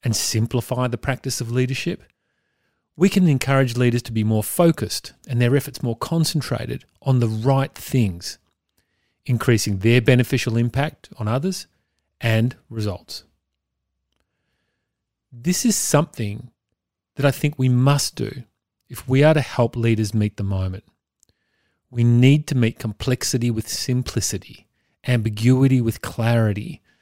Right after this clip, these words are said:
distraction with focus. Doing so also reflects something that I've learned about great leaders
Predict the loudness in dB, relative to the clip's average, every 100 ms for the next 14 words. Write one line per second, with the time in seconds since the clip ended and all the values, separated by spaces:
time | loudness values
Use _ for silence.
0 | _ -8 -8 -4 -4 -4 -2 -2 -4 _
1 | -18 -12 -6 -6 -6 -12 -12 -12 -16 _
2 | _ _ _ _ _ _ _ _ _ _
3 | _ _ _ _ _ _ _ _ _ _
4 | 6 6 6 2 2 2 0 0 -2 -4
5 | -6 -4 -4 -4 -4 -2 -2 2 4 4
6 | 2 0 -6 -4 -4 -4 -6 -6 -8 -10
7 | -16